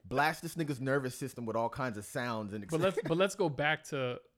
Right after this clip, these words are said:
Speaker 2: where it was, like, a privilege to be able to afford a flight.
Speaker 1: What, nineteen ninety-four? What
Speaker 2: The
Speaker 1: is
Speaker 2: late,
Speaker 1: <laughs>
Speaker 2: late, late eighties, early nineties.
Speaker 1: The
Speaker 2: And where,
Speaker 1: fuck?
Speaker 2: where that, where, that way the,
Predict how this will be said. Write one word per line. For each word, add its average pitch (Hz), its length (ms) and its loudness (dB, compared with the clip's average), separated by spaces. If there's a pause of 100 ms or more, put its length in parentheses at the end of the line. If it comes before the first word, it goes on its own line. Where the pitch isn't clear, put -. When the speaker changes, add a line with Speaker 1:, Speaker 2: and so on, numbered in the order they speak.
(140)
Speaker 2:
where 135 220 -2
it 131 80 -4
was, 127 160 -4
like, 120 140 -6
a 127 80 -12
privilege 131 600 -4
to 117 180 -2
be 123 220 -4
able 120 180 -2
to 113 60 -2
afford 127 360 -2
a 123 40 -8
flight. 139 420 -8 (420)
Speaker 1:
What, 101 240 -4
nineteen 95 520 -4
ninety-four? 113 840 -2
What - 120 -2
Speaker 2:
The - 80 2
Speaker 1:
is 120 60 2
Speaker 2:
late, 143 340 4
Speaker 1:
<laughs> - 20 -
Speaker 2:
late, 480 180 8
late 160 240 6
eighties, 147 420 4
early 143 220 -2
nineties. 135 560 -4
Speaker 1:
The - 160 -14
Speaker 2:
And 147 140 2
where, 165 140 6
Speaker 1:
fuck? 156 80 -4
Speaker 2:
where 170 160 6
that, 160 200 2
where, 170 200 -2 (100)
that 202 180 2
way 196 140 4
the, 170 320 -2